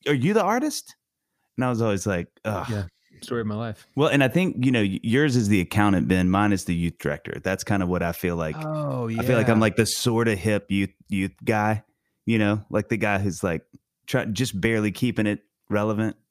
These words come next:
Speaker 1: you know?
Speaker 2: Oh, yeah. I, I feel like I could win a contest of, uh,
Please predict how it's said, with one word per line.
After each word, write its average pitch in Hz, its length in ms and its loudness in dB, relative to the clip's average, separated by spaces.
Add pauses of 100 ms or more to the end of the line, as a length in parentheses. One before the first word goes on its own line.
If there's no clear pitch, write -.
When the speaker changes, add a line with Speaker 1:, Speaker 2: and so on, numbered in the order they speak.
Speaker 1:
you 123 100 0
know? 110 280 0
Speaker 2:
Oh, 131 80 -4
yeah. 117 340 -4
I, 143 300 -6
I - 20 -
feel 208 160 0
like 151 120 0
I 147 100 4
could 123 160 2
win 120 260 2
a 110 80 2
contest 117 800 0
of, 107 580 -4
uh, 101 500 -6